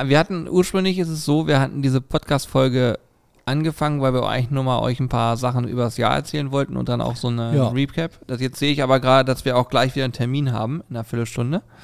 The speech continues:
Speaker 2: Ja, aber die
Speaker 1: Ähm,
Speaker 2: Viertelstunde haben wir ja auch noch.
Speaker 1: Ja, haben wir noch, aber trotzdem haben wir ihn, den Termin.
Speaker 2: Ja.
Speaker 1: Und, äh, wir haben jetzt ein bisschen zu spät angefangen, weil, äh, hier noch ein paar Sachen eingerichtet werden musste.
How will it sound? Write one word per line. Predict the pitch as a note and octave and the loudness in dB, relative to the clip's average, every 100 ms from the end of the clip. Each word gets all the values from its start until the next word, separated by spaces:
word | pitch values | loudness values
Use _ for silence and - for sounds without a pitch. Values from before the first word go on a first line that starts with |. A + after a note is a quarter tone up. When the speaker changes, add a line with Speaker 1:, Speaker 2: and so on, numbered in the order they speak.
| - - | -20 -6
Speaker 2:
Ja, | C3+ C3 | -4 -2
aber | C3+ C3+ | -4 0
die | C#3 | 0
Speaker 1:
Ähm, | B2 | 2
Speaker 2:
Viertelstunde | D3 D3 C#3 D#3 C#3+ | 0 0 -2 2 2
haben | C3 C3+ | 2 0
wir | B2+ | -2
ja | |
auch | A#2+ A#2 | -4 -10
noch. | A#2+ - | -12 -12
Speaker 1:
Ja, | A#2+ A2 B2+ D#3 | -2 0 4 4
haben | D#3 D#3+ | 6 4
wir | A#2 | 4
noch, | D3+ | 4
aber | E3 A2+ G#2+ | 2 0 2
trotzdem | C3 F3+ A#2 | 0 0 0
haben | A#2+ C3+ | 2 2
wir | |
ihn, | G2+ A2 | 0 0
den | B2+ A2 | -2 -2
Termin. | A2 B2 F3 - | -2 0 -2 -4
Speaker 2:
Ja. | - C#3 - C#3+ - - | -2 -2 -2 -14 -20 -8
Speaker 1:
Und, | B2 A#2+ A#2+ | 2 2 4
äh, | B2 A#2+ | 4 4
wir | A#2+ | 2
haben | B2 | 0
jetzt | B2 A#2+ | -2 -4
ein | |
bisschen | B2+ C3 B2 | -4 -4 -2
zu | C3+ | -4
spät | B2 C#3 - | -2 -2 0
angefangen, | C3 C3+ C#3+ C#3 C3+ | -2 -2 -2 -2 -2
weil, | A#2+ A#2+ A#2+ A#2 G2 A2+ A#2 A#2+ | -2 0 0 0 -2 -4 -4 -4
äh, | - - | -8 -6
hier | A#2+ | 0
noch | A#2 | 0
ein | A#2+ | 0
paar | A2+ | -2
Sachen | A#2+ A2+ | -2 -4
eingerichtet | F#2+ G#2+ A2 - | -4 -4 -6 -8
werden | A2 A2 | -6 -4
musste. | A#2 - D3 | -4 -4 -6